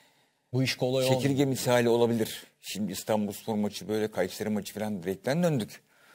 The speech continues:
Speaker 2: "Aman ha," dedi. "Şimdi bir de üç tane stoper uzun, karnambole dönecek, beş, e, bekleri de sıkışacak. Dört tane önünde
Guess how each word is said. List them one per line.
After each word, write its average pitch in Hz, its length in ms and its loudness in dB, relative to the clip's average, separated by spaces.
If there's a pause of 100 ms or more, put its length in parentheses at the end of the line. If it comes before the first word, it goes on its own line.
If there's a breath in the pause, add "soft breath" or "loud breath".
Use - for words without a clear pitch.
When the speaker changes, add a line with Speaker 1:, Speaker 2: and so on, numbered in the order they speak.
(540 soft breath)
Speaker 2:
"Aman 127 280 6
ha," 110 240 6
dedi. 80 240 -6 (240)
"Şimdi 117 300 0
bir 120 120 0
de 113 280 4
üç 113 180 -4
tane 107 260 2
stoper 95 400 2
uzun, 92 400 -4 (360 soft breath)
karnambole 98 540 4
dönecek, 90 380 -4
beş, 107 260 2
e, - 20 2 (800)
bekleri 104 340 0
de 101 80 -2
sıkışacak. - 480 -6 (400 soft breath)
Dört 113 240 8
tane 107 160 10
önünde 104 420 4